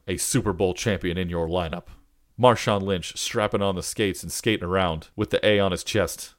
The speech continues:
<laughs> I don't know how that happened or where he got the idea, but I will tell you this. He didn't fall down. The video was short,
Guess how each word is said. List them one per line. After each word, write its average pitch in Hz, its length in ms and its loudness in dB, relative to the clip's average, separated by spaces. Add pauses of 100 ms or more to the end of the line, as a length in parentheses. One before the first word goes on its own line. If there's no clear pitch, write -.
(100)
<laughs> - 180 -16
I - 640 -2 (100)
don't 123 260 0
know 117 360 2 (800)
how 139 460 2
that 131 260 6
happened 110 480 2
or 87 100 -2
where 113 240 6
he 110 80 0
got 104 240 2
the 95 120 0
idea, 95 280 2
but 95 80 0
I 101 60 4
will 180 140 2
tell 156 160 2
you 110 60 4
this. - 300 0
He 135 80 0
didn't 185 140 0
fall 139 180 4
down. 90 240 2 (440)
The 104 80 -14
video 175 220 4
was 180 120 4
short, 95 300 2